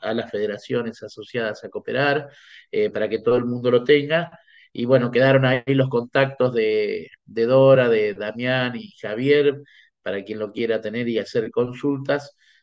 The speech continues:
Pero bueno, ir cerrando la, la jornada, agradecer a Fabricio, Dora, Javier y Damián por la participación, el esfuerzo y las ganas,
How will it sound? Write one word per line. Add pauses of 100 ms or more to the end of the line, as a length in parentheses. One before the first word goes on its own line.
(120)
Pero
bueno,
ir
cerrando
la,
la
jornada,
agradecer
a
Fabricio,
Dora, (360)
Javier
y
Damián (440)
por
la
participación,
el
esfuerzo
y
las
ganas,